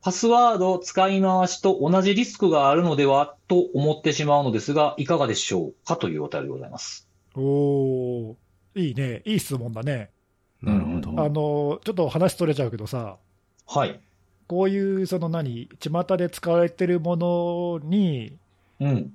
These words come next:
Speaker 2: 「これなん、なんでいいの？」みたいな、その疑問をね、自分なりに疑問を感じて、自分の頭で考えるっていう、この人みたいなこういうことをする人は、セキュリティの仕事向いてるよ。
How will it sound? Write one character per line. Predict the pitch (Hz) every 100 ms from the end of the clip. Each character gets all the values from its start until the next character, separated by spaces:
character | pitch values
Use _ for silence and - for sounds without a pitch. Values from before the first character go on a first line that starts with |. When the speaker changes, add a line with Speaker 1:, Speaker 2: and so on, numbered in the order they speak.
| _ _ -
Speaker 2:
「こ | 180
れ |
な | 170 202
ん、 | 214 139 156
な | 185
ん | 175
で |
い | 139 135
い |
の？」 | 143
み | 175
た | 139
い |
な、 | 110
そ |
の | 127
疑 | 117 123
問 | 160 196 190
を |
ね、 | 196 269
自 | 220 143
分 | 170 180
な | 190
り |
に | 180 160
疑 | 131
問 | 143 180 185
を | 180
感 | - 175 180 160
じ | 170
て、 | 196
自 | 175 123
分 | 147 165
の | 175
頭 | 175 180 175
で |
考 | 139 143 147 151
え | 160
る | 123 120
っ | _ _
て | 131
い | 117 117 117 113
う、 |
こ | 131
の | 156
人 | -
み | 139
た | 131
い |
な | 120
こ | - 147
う |
い |
う | 147
こ | 160
と | 135
を | 117 107 - _ 104
す | -
る | 131
人 | 131 - 117
は、 | 143 131 101 - _ _ _
セ | - 160
キ | 190
ュ |
リ | 180
テ | 196
ィ |
の | 185
仕 |
事 | 185 180 160
向 | 165
い |
て | 170
る | 151
よ。 | 113